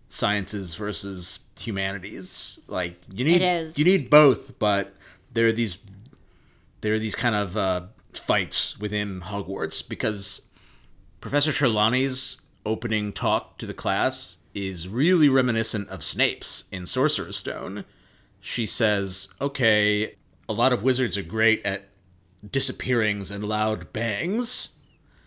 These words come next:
Speaker 1: but they don't understand kind of the subtleties of, you know,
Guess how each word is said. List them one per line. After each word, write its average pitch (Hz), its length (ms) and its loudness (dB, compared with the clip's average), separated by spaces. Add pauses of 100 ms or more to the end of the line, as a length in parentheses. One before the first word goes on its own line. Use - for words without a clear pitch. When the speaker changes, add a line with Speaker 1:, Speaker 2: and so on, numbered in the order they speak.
(320)
Speaker 1:
but 98 300 0 (180)
they 113 200 -2
don't 113 280 -2
understand 110 800 -2 (120)
kind 113 160 -6
of 90 120 -10
the 95 80 -6
subtleties 110 880 0
of, 98 400 -4 (160)
you 113 100 -6
know, 87 80 -6